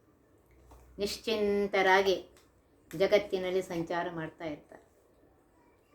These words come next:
ಈ ರೀತಿ ಎಲ್ಲರ ಅಂತರ್ಯಾಮಿಯಾದ, ಸಕಲರ ಮಿತ್ರನಾದ ನೀನೇ ನನ್ನನ್ನು ರಕ್ಷಿಸು, ನನ್ನನ್ನು ರಕ್ಷಿಸಲು ಸಮರ್ಥನಾಗಿರುವೆ. ನಿನಗೆ ಜನ್ಮವಿಲ್ಲ,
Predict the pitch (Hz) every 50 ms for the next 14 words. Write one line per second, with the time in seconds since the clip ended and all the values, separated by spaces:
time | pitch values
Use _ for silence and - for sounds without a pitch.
0 | _ - _ _ - - 175 185 180 190 190 185 - - 175 165 165 175 185 190
1 | 190 180 170 170 170 170 190 190 185 185 185 180 175 170 170 170 170 170 165 160
2 | 160 - - - _ _ _ _ _ _ _ _ _ _ _ _ _ - 202 202
3 | - 208 202 202 190 185 185 180 202 214 208 - 208 202 190 185 180 175 170 165
4 | 170 - - - - - _ _ _ _ _ _ _ _ _ _ - - 180 190
5 | 208 208 208 214 220 220 220 208 190 190 190 190 190 190 185 180 175 175 180 -
6 | - - 190 170 - 196 185 180 165 160 - - - - - - - _ _ _
7 | _ _ _ _ _ _ _ _ _ _ _ _ _ _ _ _ _ _ _ _
8 | _ _ _ _ _ _ _ _ _ - 180 180 185 190 190 180 180 175 165 170
9 | 170 - - - 202 - 208 185 180 170 - 175 165 196 208 208 - - - 208
10 | 196 190 180 180 165 165 160 160 151 139 - - - _ _ _ _ _ _ _
11 | - - _ _ _ _ _ _ _ _ _ _ _ _ _ _ _ _ _ _
12 | _ _ - 170 175 185 180 180 165 - 185 175 185 190 196 190 185 180 170 165
13 | 165